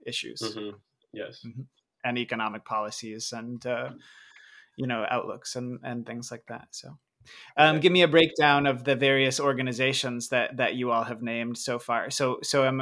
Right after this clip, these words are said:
Speaker 1: uh, am I right in thinking that there's a,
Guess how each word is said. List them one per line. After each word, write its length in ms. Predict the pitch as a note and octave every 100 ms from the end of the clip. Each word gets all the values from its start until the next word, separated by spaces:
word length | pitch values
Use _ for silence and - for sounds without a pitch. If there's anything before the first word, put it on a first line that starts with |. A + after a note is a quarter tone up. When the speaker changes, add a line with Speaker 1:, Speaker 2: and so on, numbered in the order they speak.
| B2
Speaker 1:
uh, 340 | C#3 C3 B2 A#2+ -
am 160 | C#3+
I 120 | C#3 C3+
right 300 | C3+ C3+ -
in 160 | C#3+
thinking 300 | C#3 C3+ C3+
that 160 | C3+ B2
there's 280 | C3 B2+ B2+
a, 280 | B2 A#2+